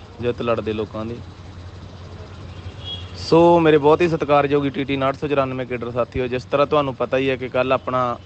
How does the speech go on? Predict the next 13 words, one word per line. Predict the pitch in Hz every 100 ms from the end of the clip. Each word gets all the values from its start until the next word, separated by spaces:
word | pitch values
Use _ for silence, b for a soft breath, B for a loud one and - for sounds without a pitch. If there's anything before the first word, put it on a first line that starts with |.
| 123
ਐਗਜ਼ਾਮ | 120 120 117 117
ਹੋਇਆ | 113 117 117
ਹੈ। | 123 - - - - - - - - - - -
ਸੋ | 139 143 123 - - - - - - - - - - - - - - - -
ਸਾਰੇ | - 139 147 175
ਸਾਥੀਆਂ | 165 - 160
ਦਾ | 156
ਐਗਜ਼ਾਮ | 143 139 135
ਬਹੁਤ, | 131 135 143 135
ਬਹੁਤ | 131 139
ਵਧੀਆ | 135 131 147
ਹੋਇਆ | 143 131 131
ਹੋਊਗਾ। | 131 123 127